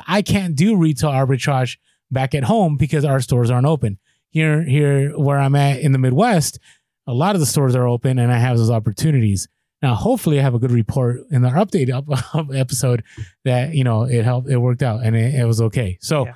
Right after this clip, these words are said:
Speaker 2: Stay tuned. Make sure to, make sure to hit the notification buttons on YouTube so you know when that update episode drops.
Speaker 1: There you go. So what I'm saying is, don't keep doing the same thing, right? Like, what, what was working during the pandemic may not even work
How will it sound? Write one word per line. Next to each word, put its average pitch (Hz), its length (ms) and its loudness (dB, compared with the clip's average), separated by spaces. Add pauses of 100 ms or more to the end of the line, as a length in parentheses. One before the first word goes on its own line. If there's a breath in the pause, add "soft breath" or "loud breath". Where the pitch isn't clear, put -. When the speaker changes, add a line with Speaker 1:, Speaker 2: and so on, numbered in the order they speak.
(120)
Speaker 2:
Stay - 240 -2
tuned. 139 440 0
Make 139 160 0
sure 165 120 -2
to, 147 220 -2
make 156 180 -2
sure 165 100 -2
to 165 40 2
hit 156 120 -2
the 143 80 -2
notification 139 640 -2
buttons 135 260 -2
on 127 160 0
YouTube 131 420 -2
so - 100 -4
you 131 80 0
know 127 180 0
when 123 100 -2
that 120 140 -2
update 123 420 -4
episode 123 340 -4
drops. 147 420 -8
Speaker 1:
There 123 160 2
you 127 120 0
go. 123 260 0
So 170 220 0
what 170 140 2
I'm 175 100 0
saying 285 280 0
is, 156 200 0 (1000 loud breath)
don't 214 360 -2
keep 202 240 -2
doing 190 280 2
the 151 60 2
same 165 340 2
thing, 147 480 0 (400)
right? 180 300 -2
Like, 165 280 -4
what, 170 300 -6
what 175 180 0
was 180 160 4
working 208 380 2
during 175 220 0
the 202 80 0
pandemic 180 560 2
may 160 220 2
not 262 200 2
even 240 280 2
work 214 380 0